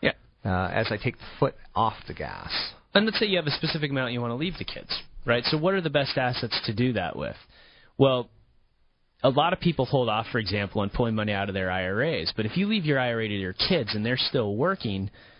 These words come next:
Speaker 1: they're eventually gonna have to pay the taxes, and they're probably gonna be at a higher bracket than you.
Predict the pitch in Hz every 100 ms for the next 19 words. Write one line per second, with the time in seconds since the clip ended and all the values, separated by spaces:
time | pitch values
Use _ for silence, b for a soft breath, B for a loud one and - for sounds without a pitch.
0 | B - 185 180 156 - 127 113 107 -
1 | 110 98 - 95 95 117 123 143 - 165
2 | 185 151 139 123 113 104 117 117 135 156
3 | 170 151 101 92 76